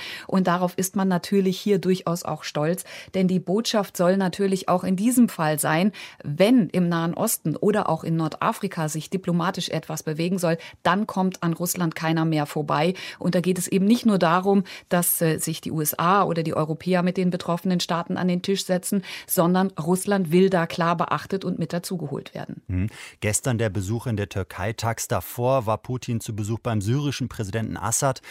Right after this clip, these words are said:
Speaker 2: Was verraten diese ersten Auftritte im Jahr über seine politische Agenda zweitausendzwanzig, vielleicht auch mit Blick auf Europa?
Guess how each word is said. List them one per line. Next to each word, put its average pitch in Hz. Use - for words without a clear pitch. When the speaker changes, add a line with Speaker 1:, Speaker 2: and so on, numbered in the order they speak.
Speaker 2:
Was 131
verraten 127
diese 123
ersten 135
Auftritte -
im 104
Jahr 104
über 110
seine 107
politische 117
Agenda 104
zweitausendzwanzig, 101
vielleicht -
auch 127
mit 127
Blick 127
auf -
Europa? 104